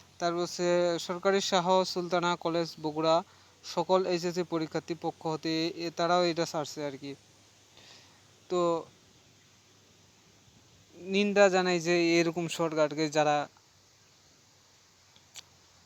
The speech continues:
আমাদের সুবিধা, উম, গুলো মানছে না,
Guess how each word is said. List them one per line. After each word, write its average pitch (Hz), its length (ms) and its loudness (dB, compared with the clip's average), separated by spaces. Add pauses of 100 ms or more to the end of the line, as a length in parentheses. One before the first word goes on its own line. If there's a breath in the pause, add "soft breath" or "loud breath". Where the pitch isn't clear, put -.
(320)
আমাদের 180 540 4
সুবিধা, 185 480 6
উম, 156 960 -4
গুলো 160 300 4
মানছে 160 440 -2
না, 151 280 -6